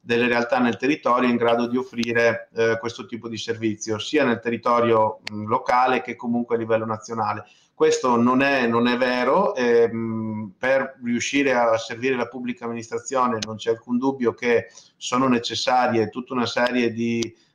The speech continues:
ehm, caratteristiche legate alla qualità e alla sicurezza non indifferenti, quindi da quel punto di vista siamo abbastanza sicuri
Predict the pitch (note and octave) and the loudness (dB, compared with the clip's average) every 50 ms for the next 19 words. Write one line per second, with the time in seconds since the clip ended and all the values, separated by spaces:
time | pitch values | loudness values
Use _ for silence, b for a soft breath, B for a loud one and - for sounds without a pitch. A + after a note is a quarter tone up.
0 | b _ A2 A2 A2 G#2+ A2 G#2+ G#2+ G#2+ G#2+ G#2+ G#2+ G2+ - A#2 A2+ - A#2 A#2 | b _ 2 4 4 6 6 4 4 4 2 0 -2 -2 -2 0 2 2 2 2
1 | - A#2 C3+ E3+ F3 - - G#2 - A#2 A2+ A2+ G#2+ A#2 A#2 A#2 - A#2 A2 A2 | 2 2 2 2 2 -2 -6 -2 -2 0 0 2 2 2 0 2 0 0 0 0
2 | A2 - A2+ A2+ A2+ A2+ - B2 A#2+ A2+ A2 G#2+ - - A#2 - A#2+ A#2+ A#2+ A#2+ | 0 0 0 0 0 0 0 2 2 2 2 0 -2 -8 -10 -6 -2 0 2 2
3 | A#2 A#2 - - A2 G#2+ - - - - _ _ A2 B2 C#3 D3 C#3 B2+ A#2+ A2+ | 0 0 0 -2 -2 -2 -2 -8 -14 -16 _ _ -2 0 2 2 4 4 4 2
4 | A#2 A2+ - A#2 A2+ A2 A2 G#2+ G#2+ G#2 - D3+ D3+ - D3 C3 B2 A#2 A2+ A2+ | 0 0 0 2 2 2 2 0 -2 -2 -4 -6 -2 0 0 2 2 2 0 0
5 | A2 - B2+ A#2 - - B2+ B2 A#2+ A#2 A2 A2+ A#2 B2 A#2+ - A2+ G2+ - - | -2 -2 -4 -4 -2 -4 -4 -4 -4 -4 -4 -2 -2 -2 -2 -4 -8 -8 -4 -2
6 | A2 A2+ A2+ A2+ A2 E2 G2+ A2 A2 A2 - - C3 C3 B2+ - A#2+ - - B2 | -2 0 0 0 -2 -2 -2 -4 -4 -4 -4 -2 -4 -4 -2 -4 -8 -6 -8 -8
7 | A#2 _ A#2+ A#2+ A#2+ A#2 A#2 A#2+ A#2 | -8 _ 0 2 2 4 2 2 -2